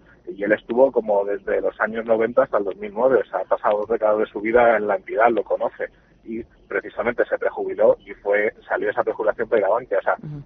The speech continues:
Speaker 1: es vasco, no nacionalista, pero bueno, es, digamos, de los males menores, el, el, el menor, y es un buen perfil,
Speaker 2: Ujú.
Speaker 1: es relativamente técnico, eh, acomodaticio para el P N V, para todas las partes, eh, es un hombre querido, pues, en la red,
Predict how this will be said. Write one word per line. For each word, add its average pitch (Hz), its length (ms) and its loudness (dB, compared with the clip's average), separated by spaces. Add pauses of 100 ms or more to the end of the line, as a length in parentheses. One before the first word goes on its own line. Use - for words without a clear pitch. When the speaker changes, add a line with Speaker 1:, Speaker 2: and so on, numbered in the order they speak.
(140)
Speaker 1:
es 110 160 2
vasco, 123 300 2
no 110 240 2
nacionalista, 110 720 0
pero 110 180 4
bueno, 107 240 2 (140)
es, - 80 -12 (440)
digamos, 117 540 2
de 107 140 2
los 101 260 0 (160)
males 117 320 2
menores, 120 400 2 (240)
el, 101 140 -10
el, 98 340 -10
el 104 120 -8
menor, 113 360 0
y 95 120 -10
es 92 100 -12 (100)
un 101 180 -20
buen 104 200 -4
perfil, 139 480 -4
Speaker 2:
Ujú. 110 100 0
Speaker 1:
es - 20 -20 (420)
relativamente 107 600 0
técnico, 131 580 0 (300)
eh, 95 180 -8
acomodaticio 98 640 -4
para 104 140 2
el 104 60 -4
P - 60 -4
N 107 160 -6
V, 123 220 4
para 101 160 0
todas 107 220 0
las - 100 -2
partes, 131 480 0 (400)
eh, 95 340 -6
es 95 100 -8
un 113 100 -8
hombre 107 280 -2
querido, 107 460 -2
pues, - 160 -14
en 101 80 -6
la 104 160 2
red, 139 240 6